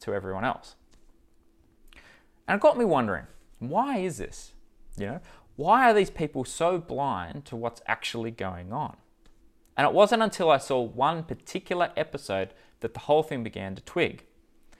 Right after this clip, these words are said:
There was this episode where one of the chefs, he loved to go out into where all the customers were and he'd have this, these conversations with them and he used to engage with the customers.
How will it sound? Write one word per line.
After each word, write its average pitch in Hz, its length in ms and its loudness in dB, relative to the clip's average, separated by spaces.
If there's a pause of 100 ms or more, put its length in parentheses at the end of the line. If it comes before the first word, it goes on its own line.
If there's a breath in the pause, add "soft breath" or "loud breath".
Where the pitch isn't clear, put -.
(360 soft breath)
There 147 120 4
was 147 140 0
this 143 200 -4
episode 175 520 0
where 123 100 2
one 151 220 -2
of 156 40 -8
the 147 60 -4
chefs, 101 460 -4
he 127 120 -2
loved 139 680 0
to - 80 -18
go 110 240 0
out 98 260 0
into 120 380 -4
where 113 180 4
all 123 180 0
the 120 60 -2
customers 113 480 -6
were 98 160 -4
and 101 80 -6
he'd 107 120 -4
have 123 260 -2
this, - 240 -10 (300 soft breath)
these - 160 -12
conversations 143 800 2
with 139 180 -2
them 131 240 -4
and 117 100 -4
he 113 60 -2
used 117 280 -6
to 107 180 -2 (260 soft breath)
engage 135 380 6
with 135 140 -4
the - 40 -18
customers. 123 560 -2